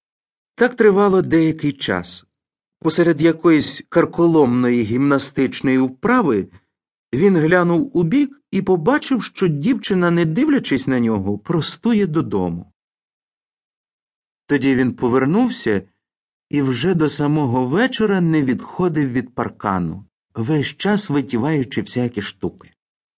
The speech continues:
Але дівчинка більше не з'являлася, хоч Том утішав себе сподіванкою, що вона звідкись дивиться у вікно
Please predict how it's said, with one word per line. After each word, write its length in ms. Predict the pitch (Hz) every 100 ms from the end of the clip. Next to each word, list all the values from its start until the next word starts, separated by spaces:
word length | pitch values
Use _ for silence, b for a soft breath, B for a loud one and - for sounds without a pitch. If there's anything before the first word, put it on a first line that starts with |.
| _ _ _ _ _ _
Але 260 | 190 202 202
дівчинка 600 | 165 202 - 190 175 170
більше 360 | 151 151 -
не 140 | 156 151
з'являлася, 800 | 131 143 147 202 202 120 - 101
хоч 340 | - 127 -
Том 300 | - 175 165
утішав 560 | - 123 143 - 220 240
себе 320 | - 165 135
сподіванкою, 1040 | 107 - - 139 127 127 190 214 202 190 151
що 280 | - - 147
вона 240 | 156 175
звідкись 720 | 131 113 131 220 - 165 123
дивиться 560 | 101 98 160 123 - 120
у 180 | - 123
вікно 540 | 147 151 214 262 247